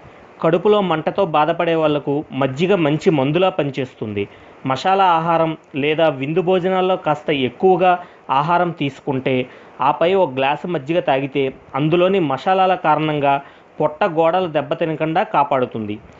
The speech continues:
మజ్జిగలోని ప్రోటీన్లు మసాలా వేడిని తగ్గిస్తాయి.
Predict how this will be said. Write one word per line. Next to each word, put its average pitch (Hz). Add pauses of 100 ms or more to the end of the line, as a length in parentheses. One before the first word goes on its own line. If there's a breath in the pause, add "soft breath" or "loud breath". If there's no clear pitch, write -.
(280 loud breath)
మజ్జిగలోని 190
ప్రోటీన్లు 151
మసాలా 185
వేడిని 175
తగ్గిస్తాయి. 127